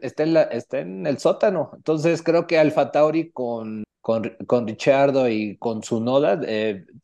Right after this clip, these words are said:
creo que la, la, la tarea es subir puntos y llegar y pegarle a Williams.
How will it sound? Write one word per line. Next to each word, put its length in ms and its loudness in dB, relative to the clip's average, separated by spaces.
creo 200 -4
que 120 0
la, 400 0
la, 440 -2
la 240 -2
tarea 500 4
es 340 -4
subir 600 0
puntos 560 0
y 220 -4
llegar 680 -2
y 260 -6
pegarle 560 2
a 60 0
Williams. 680 -6